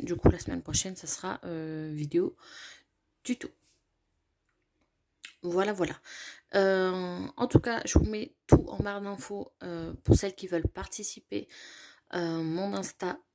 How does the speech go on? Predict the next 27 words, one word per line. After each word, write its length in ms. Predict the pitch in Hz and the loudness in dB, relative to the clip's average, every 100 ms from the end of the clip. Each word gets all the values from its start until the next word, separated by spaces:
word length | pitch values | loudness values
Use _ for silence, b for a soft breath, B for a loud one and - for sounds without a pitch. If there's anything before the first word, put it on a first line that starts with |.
| _ | _
aussi. 580 | 254 262 - - - - - - | 2 4 4 0 -6 -8 -12 -12
Euh, 160 | 180 170 | -8 -6
vous 260 | 165 175 | -4 0
avez 320 | 180 180 202 - | 2 2 -4 -4
aussi 420 | 190 190 - 208 | -2 0 0 -2
mon, 420 | 190 180 185 190 - - | -4 -2 -2 -4 -6 -6
euh, 160 | 170 | -8
Facebook, 500 | - 196 190 180 185 | -6 -4 -2 2 2
donc 220 | 170 156 | 0 -6
c'est, 280 | - - 180 | -6 -4 -4
euh, 160 | 160 147 143 _ B B B B B B - | -4 -4 -8 _ B B B B B B -18
Créa 320 | - 196 180 | -10 -4 -2
C 180 | - 180 | 2 4
C, 300 | - 196 208 | 4 2 -4
les 120 | 180 | -6
créas 260 | - 185 | -6 -6
de 80 | 180 | -4
C 180 | 165 - | -4 -4
C, 200 | 160 196 | -6 -6
mais, 280 | 190 175 165 | -6 -4 -2
euh, 400 | 160 156 156 151 - - | -2 -2 -2 -2 -4 -6
je, 320 | - - 190 190 | -2 0 0 -4
je 140 | - | -2
n'y 160 | 180 208 | 0 0
vais 100 | 202 | 2
pas, 240 | 180 175 | 4 2
voilà. 320 | 202 160 156 | 2 -6 -6